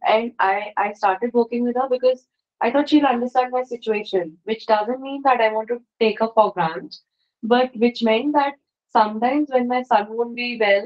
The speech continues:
I need to attend that before because I'm a single parent and I honestly don't have any help, as she knows everything. But what I'm noticing about her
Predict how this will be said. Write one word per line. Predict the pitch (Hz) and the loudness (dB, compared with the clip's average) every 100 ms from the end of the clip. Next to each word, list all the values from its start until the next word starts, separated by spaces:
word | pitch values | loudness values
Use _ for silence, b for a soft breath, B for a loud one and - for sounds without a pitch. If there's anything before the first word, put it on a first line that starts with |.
| - | 0
I | 220 226 | 0 2
need | 233 233 | -2 2
to | 233 | 2
attend | 226 208 196 202 | 2 -2 -2 0
that | 196 196 _ | 0 -2 _
before | 190 196 196 226 | -4 2 2 2
because | 240 233 240 - b b b _ | 2 4 2 0 b b b _
I'm | 214 220 | 2 2
a | 254 | 2
single | 254 226 233 | 0 0 0
parent | 226 208 277 311 | 0 0 2 2
and | 302 | 2
I | 285 - | 0 0
honestly | 202 214 226 277 | 0 0 -2 -4
don't | 254 262 262 | -2 -2 0
have | 254 240 | 0 0
any | 196 196 220 262 262 - | -2 -2 -2 -6 -6 0
help, | 202 185 185 _ _ _ - | 2 2 -4 _ _ _ 0
as | 220 - | 0 0
she | 269 | -2
knows | 254 277 262 | 2 2 2
everything. | 240 269 226 165 151 _ b b _ | 2 0 -2 -6 -6 _ b b _
But | 233 254 277 | 0 2 4
what | 262 240 | 4 4
I'm | 247 294 294 | 4 4 2
noticing | 254 240 254 277 277 277 | 0 -2 -2 -2 -2 0
about | 226 220 233 | 4 4 2
her | 247 254 | -2 0